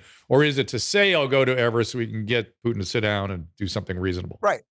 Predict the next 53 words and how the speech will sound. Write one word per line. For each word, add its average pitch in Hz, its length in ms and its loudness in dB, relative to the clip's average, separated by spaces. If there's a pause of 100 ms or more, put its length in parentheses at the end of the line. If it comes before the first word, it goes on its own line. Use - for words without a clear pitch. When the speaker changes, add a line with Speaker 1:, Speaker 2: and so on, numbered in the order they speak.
(380)
Speaker 2:
Well, 196 180 4
one 220 220 2
of 254 60 2
the 220 60 2
problems 143 460 0
with 139 140 -2
this 139 160 -4
administration 127 640 -2
is 101 120 -10
because 180 680 -2
they 156 180 2
lie, 127 440 0
I 127 160 -2
would 170 160 -2
say 175 180 0
about 170 360 -2 (400)
about 214 300 -4 (120)
everything. 226 580 0
I 175 100 0
cannot 196 440 -2
give 196 140 -6
you 196 100 0
an 180 60 2
example 170 500 -2
of 147 80 0
something 156 380 0
they 147 100 4
don't 156 240 2
lie 190 200 4
about. 143 240 2
They 151 140 2
are 143 80 4
Speaker 1:
Yeah. 98 60 -6
Speaker 2:
so 190 280 0
deep 190 360 -2
in 147 120 2
it 127 200 0 (400)
that 170 240 2 (100)
every 214 340 2
day, 180 400 4
I 113 60 -6
mean, 127 140 -4
I 131 60 2
cover 214 280 0
those 123 180 2
ridiculous 120 580 0
press - 280 -2
conferences 113 520 -4
with 135 120 -4
Jean-Corinne 156 600 -2
Pierre 147 340 0
every 151 320 0
day. 185 300 0